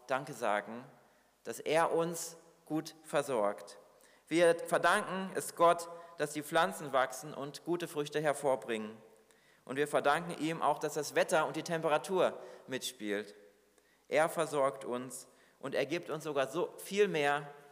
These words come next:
als wir brauchen. Dafür dürfen wir ihm dankbar sein und es gibt auch noch viele weitere Dinge,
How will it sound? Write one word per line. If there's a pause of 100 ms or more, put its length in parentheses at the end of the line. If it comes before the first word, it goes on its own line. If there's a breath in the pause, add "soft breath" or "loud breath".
(160)
als
wir
brauchen. (1500 soft breath)
Dafür
dürfen
wir
ihm
dankbar
sein
und
es
gibt
auch
noch
viele
weitere
Dinge,